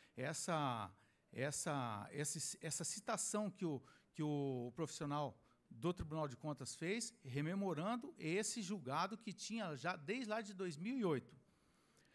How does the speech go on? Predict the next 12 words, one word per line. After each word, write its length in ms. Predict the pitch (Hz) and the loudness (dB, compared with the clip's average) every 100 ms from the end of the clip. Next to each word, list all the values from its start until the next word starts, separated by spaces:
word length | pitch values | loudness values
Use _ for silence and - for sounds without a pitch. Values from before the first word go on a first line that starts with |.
| - - | -20 -2
Dispõe 520 | 160 233 - 233 254 | 6 6 8 6 6
sobre 380 | 247 - 202 175 | 6 6 6 6
despesas 720 | 165 190 - 196 208 226 208 | 4 4 4 6 6 6 2
no 220 | 170 196 170 | 2 4 6
âmbito 300 | 226 226 208 | 4 2 0
das 240 | 180 - | 0 0
câmaras 520 | - 214 226 233 202 | 2 4 4 4 2
municipais. 840 | 202 226 226 247 - 156 107 - - - _ _ | 4 4 4 2 6 4 4 -6 -10 -20 _ _
Vou 100 | 123 | 2
ler 100 | 165 | 4
de 100 | 196 | 8
novo. 280 | 233 170 | 8 8